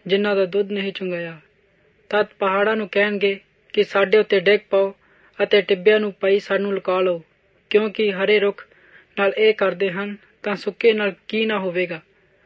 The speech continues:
ਹੋਰ ਦੋਵਾਂ ਨੂੰ ਵੀ, ਜੋ ਬੁਰਿਆਰ ਸਨ, ਉਹਦੇ ਸੰਗ ਮਰਨ ਲਈ ਲਈ ਜਾਂਦੇ ਸਨ,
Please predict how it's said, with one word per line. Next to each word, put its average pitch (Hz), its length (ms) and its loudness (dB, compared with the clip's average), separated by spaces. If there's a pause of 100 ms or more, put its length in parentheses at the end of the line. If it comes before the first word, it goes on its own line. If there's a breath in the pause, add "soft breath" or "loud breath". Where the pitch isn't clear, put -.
(480 soft breath)
ਹੋਰ 214 160 6
ਦੋਵਾਂ 214 360 2
ਨੂੰ 208 120 -4
ਵੀ, 202 220 -8 (380)
ਜੋ 196 120 4
ਬੁਰਿਆਰ 190 380 0
ਸਨ, 202 340 -6 (260)
ਉਹਦੇ 208 240 4
ਸੰਗ 202 240 -2
ਮਰਨ 202 380 -4
ਲਈ 196 180 -2 (500 loud breath)
ਲਈ 214 160 6
ਜਾਂਦੇ 185 300 0
ਸਨ, 165 280 -10